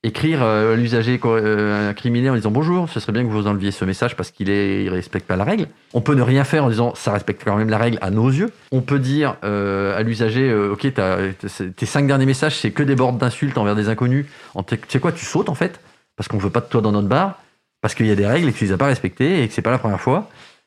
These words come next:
Euh, c'est, il y a beaucoup de choses possibles. Et on peut même faire un truc, euh, intermédiaire qui est ce qu'on appelle le silencier ou le, le limité, qui est qu'en gros, il pourra continuer, cet usager, à utiliser le service, mais il apparaîtra pas dans, euh, la place publique,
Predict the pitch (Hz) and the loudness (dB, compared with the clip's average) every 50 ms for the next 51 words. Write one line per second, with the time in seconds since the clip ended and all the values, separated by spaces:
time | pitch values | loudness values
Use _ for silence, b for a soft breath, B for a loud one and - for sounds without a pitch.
0 | B - - 101 104 104 104 - 131 - - 139 131 - - 107 120 131 139 214 | B -2 0 2 2 2 0 0 -2 -2 -2 -2 -2 -4 -4 -2 0 2 2 2
1 | 214 - - 240 196 - 180 165 170 - 143 117 - - 120 123 135 165 165 175 | 0 0 -2 -2 -2 0 -2 -2 0 0 0 0 0 0 0 2 2 2 0 2
2 | 175 160 127 - - - - 135 117 113 - 131 - - - - - 98 90 92 | 2 0 0 -2 -4 -4 -2 0 0 0 -2 -2 -6 -6 -8 -12 -12 -10 -10 -10
3 | 95 76 80 92 95 - 117 104 110 117 135 196 208 208 - 139 113 - - - | -10 -10 -10 -8 -4 -2 0 0 2 2 2 2 0 0 0 -2 -2 -2 -2 -4
4 | 107 92 - 117 98 95 90 - - - 160 131 123 117 - - - 127 139 180 | -2 0 0 0 0 0 -2 -4 -2 0 2 2 2 2 0 -2 0 0 2 2
5 | 202 147 107 95 95 95 90 95 98 98 95 104 117 135 135 131 - 147 143 113 | 2 2 2 2 2 2 2 0 0 0 0 2 2 2 2 0 0 -2 -4 -4
6 | - - - - - 131 190 190 - 165 156 131 127 127 151 165 147 117 107 - | -6 -12 -8 -2 0 0 0 2 2 2 4 4 4 4 4 2 2 2 2 2
7 | 156 165 165 165 170 160 - - 165 156 156 156 156 - 127 117 127 123 131 131 | 2 2 2 2 0 -2 -2 0 0 0 0 0 -2 -4 -2 0 0 2 2 2
8 | 110 101 - - 110 101 110 104 - - 101 107 143 202 226 - - B B B | 0 0 -2 -2 -2 -2 -2 -2 -2 -2 0 0 0 -2 -4 -6 -12 B B B
9 | B B 123 143 175 160 139 120 - 120 113 113 110 - 110 127 127 - 170 214 | B B 0 2 2 2 2 2 2 2 0 0 0 0 0 0 0 2 2 2
10 | 180 147 147 156 165 147 123 117 113 110 107 107 - 135 139 131 - 135 120 98 | 2 2 2 2 2 2 2 2 2 2 2 0 0 0 -2 -2 -2 -4 -4 -4
11 | - - | -6 -10